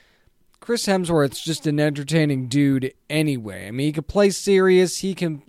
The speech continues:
absolutely play, y-, you know, the, the funny guy as well. We've seen that many times. So he, the range that he could bring to something like this,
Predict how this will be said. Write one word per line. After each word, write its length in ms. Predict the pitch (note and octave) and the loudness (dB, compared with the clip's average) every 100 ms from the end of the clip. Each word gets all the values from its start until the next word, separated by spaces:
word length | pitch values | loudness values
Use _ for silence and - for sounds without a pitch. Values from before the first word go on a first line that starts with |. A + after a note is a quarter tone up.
| - | -8
absolutely 880 | E3+ F3+ D#3 - F3+ F3+ F#3 F3 E3+ | -2 -2 -2 -4 0 2 2 2 0
play, 800 | - - F3+ F#3 F3+ F3+ F3 D#3+ _ _ _ _ - | -2 -6 2 4 6 4 4 0 _ _ _ _ -12
y-, 60 | C4 | -2
you 440 | F3+ F3+ F3+ F3 | -2 0 -2 0
know, 220 | E3+ D#3 | 2 2
the, 160 | C#3+ C#3 | 0 -8
the 160 | C3+ | -10
funny 320 | C3 F#3 F3+ F3 | -6 0 2 4
guy 200 | E3+ D#3 | 6 4
as 100 | D3+ | 2
well. 160 | D#3+ | 2
We've 120 | D3+ | 0
seen 340 | C#3 - F3+ E3+ | -2 -2 0 2
that 260 | D#3+ D#3 | 2 2
many 240 | D#3 D#3 D3+ | 0 -2 0
times. 380 | E3 D#3+ D#3 D3 | 0 2 0 0
So 280 | D#3 C#3 - _ _ _ _ | 0 0 -4 _ _ _ _
he, 180 | - G#3 | -8 -8
the 460 | F3 F#3 G3+ F3+ F3+ | -8 -16 -12 -4 -2
range 380 | G3 C4+ E4+ | 2 0 0
that 140 | C#4+ A3 | -2 -2
he 180 | G#3+ G#3 | -2 0
could 180 | G3+ | 0
bring 280 | D#3 F#3 G3 | 2 2 2
to 100 | F#3+ | -2
something 360 | F3+ G#3 F#3+ G3+ | 0 -2 0 0
like 180 | G3+ F3+ | 0 2
this, 320 | A3 G#3+ | 2 2